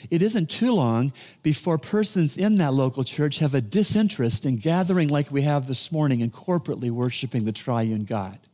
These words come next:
The youth groups of a church where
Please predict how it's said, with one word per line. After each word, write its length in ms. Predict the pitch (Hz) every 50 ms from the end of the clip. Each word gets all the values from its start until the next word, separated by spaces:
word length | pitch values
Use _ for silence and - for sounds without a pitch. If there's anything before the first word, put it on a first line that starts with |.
| _ _ _ _ _ _ _ _ _ _ _ _ _ _ _ _ _ _ _ _ _ _ - - - - - - - - _
The 100 | - 170
youth 380 | 165 160 196 233 262 220 - -
groups 420 | - 151 123 110 - - - -
of 140 | - 139 135
a 40 | 135
church 460 | 123 - - 170 160 156 147 - -
where 300 | - 151 143 139 135 123